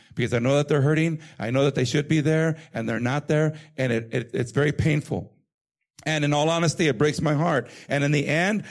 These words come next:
I continue to pray, but I have to let it go. Why? Because we all have to bear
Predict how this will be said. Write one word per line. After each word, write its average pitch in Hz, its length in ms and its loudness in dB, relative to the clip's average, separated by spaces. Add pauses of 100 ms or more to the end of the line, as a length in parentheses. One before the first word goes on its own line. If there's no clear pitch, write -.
I 139 100 0
continue 165 440 0
to 156 80 4
pray, 175 500 0 (280)
but 139 160 2
I 131 80 0
have 180 240 0
to 165 280 4 (100)
let 156 300 4
it 143 120 0
go. 123 420 0 (340)
Why? 185 600 2 (280)
Because 156 500 2 (1120)
we 123 180 4
all 165 680 0 (260)
have 135 260 -6
to 120 100 0
bear 151 680 0